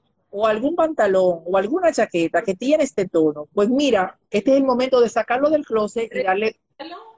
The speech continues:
Speaker 1: darle uso.
Speaker 2: Se trata de rescatar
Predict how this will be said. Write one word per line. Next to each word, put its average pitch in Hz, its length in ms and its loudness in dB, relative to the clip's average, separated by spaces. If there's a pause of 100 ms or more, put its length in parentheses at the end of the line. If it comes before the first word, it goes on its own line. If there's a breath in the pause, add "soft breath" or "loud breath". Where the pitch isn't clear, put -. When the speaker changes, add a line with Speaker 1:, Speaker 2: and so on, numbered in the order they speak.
(120)
Speaker 1:
darle 220 280 -2
uso. 147 360 -8 (1400)
Speaker 2:
Se 262 160 -6
trata 269 360 -8
de 349 140 -16
rescatar 254 640 -10